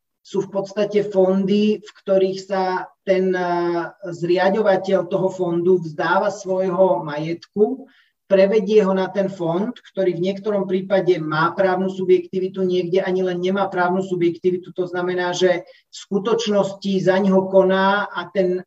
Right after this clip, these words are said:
tento vlastníctvo, ktoré sa z tých peňazí fondu, e, kúpi,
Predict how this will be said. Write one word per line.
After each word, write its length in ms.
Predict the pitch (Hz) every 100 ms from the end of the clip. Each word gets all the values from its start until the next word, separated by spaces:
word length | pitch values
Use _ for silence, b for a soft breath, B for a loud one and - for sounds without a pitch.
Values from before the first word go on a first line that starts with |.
| _
tento 400 | 190 185 185 175
vlastníctvo, 1200 | 180 180 - - 214 202 - - 190 196 202 202 - -
ktoré 180 | 185 185
sa 80 | 190
z 160 | -
tých 160 | 190 -
peňazí 400 | 196 196 190 185
fondu, 560 | 185 185 190 190 180 - B _
e, 400 | 170 170 170 170 170 _ _ _
kúpi, 720 | - 196 175 - 208 220 226